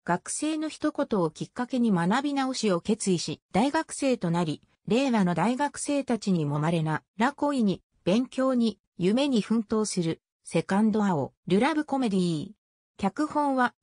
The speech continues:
東京ラブストー、二千二十や、ゆるキャン、ドラマ版シリーズ、自転車屋の高橋くんなどを手掛ける北川綾子氏、務め、主人公が、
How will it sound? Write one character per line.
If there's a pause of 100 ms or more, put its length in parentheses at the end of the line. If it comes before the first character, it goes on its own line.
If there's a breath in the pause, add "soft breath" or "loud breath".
(120)
東
京
ラ
ブ
ス
ト (120)
ー、
二
千
二
十 (240)
や、 (240)
ゆ
る
キ
ャ
ン、 (220)
ド
ラ
マ
版
シ
リ
ー
ズ、 (240)
自
転
車
屋
の
高
橋
く
ん
な
ど
を
手
掛
け
る
北
川
綾
子
氏、
務
め、 (220)
主
人
公
が、